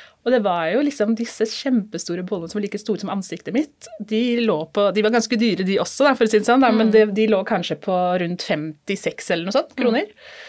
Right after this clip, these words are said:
Speaker 1: Og så tenkte jeg, «Nei, jeg skal ta et smart valg, jeg skal ta et, eh, rundstykke eller liksom sandwich.» Det var liksom ikke mulig helt å finne bare et vanlig påsmurt rundstykke,
Speaker 2: Mm.
Speaker 1: men det var liksom sandwich med veldig sånn ek-, liksom, på en måte en veldig eksklusiv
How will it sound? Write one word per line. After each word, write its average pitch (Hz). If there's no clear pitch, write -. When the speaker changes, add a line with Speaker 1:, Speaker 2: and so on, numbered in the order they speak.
Speaker 1:
Og 175
så 240
tenkte 214
jeg, -
«Nei, 180
jeg 190
skal 220
ta 214
et 196
smart 180
valg, 240
jeg 233
skal 208
ta 180
et, 185
eh, 190
rundstykke 147
eller 160
liksom 160
sandwich.» 147
Det 277
var 247
liksom 240
ikke 233
mulig 190
helt 180
å -
finne 180
bare 165
et -
vanlig 165
påsmurt 147
rundstykke, 175
Speaker 2:
Mm. 262
Speaker 1:
men 240
det 226
var 185
liksom 214
sandwich 170
med 170
veldig 165
sånn 165
ek-, -
liksom, 156
på -
en 170
måte 156
en 151
veldig 151
eksklusiv -